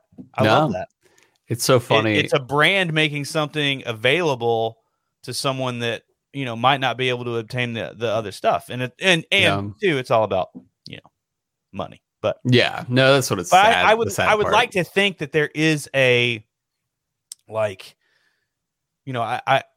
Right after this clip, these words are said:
Speaker 1: I would like to think that there is a heart behind those, the big distilleries and, and those big corporations of just
Speaker 2: Mm-hmm.
Speaker 1: saying, like, "Hey,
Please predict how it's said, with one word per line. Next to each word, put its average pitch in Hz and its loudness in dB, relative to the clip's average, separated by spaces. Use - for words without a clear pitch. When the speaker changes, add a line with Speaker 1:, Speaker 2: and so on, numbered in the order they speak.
Speaker 1:
I 131 4
would 139 0
like 156 2
to 143 -4
think 151 -2
that 123 -12
there 117 -2
is 135 0
a 120 4
heart 139 2
behind 117 -6
those, 107 -10
the 117 -10
big 107 -2
distilleries 98 -10
and, 107 -12
and 110 -10
those 101 -8
big 107 -6
corporations 104 -6
of 104 -6
just 110 0
Speaker 2:
Mm-hmm. 98 -2
Speaker 1:
saying, 107 -2
like, 98 -4
"Hey, 135 0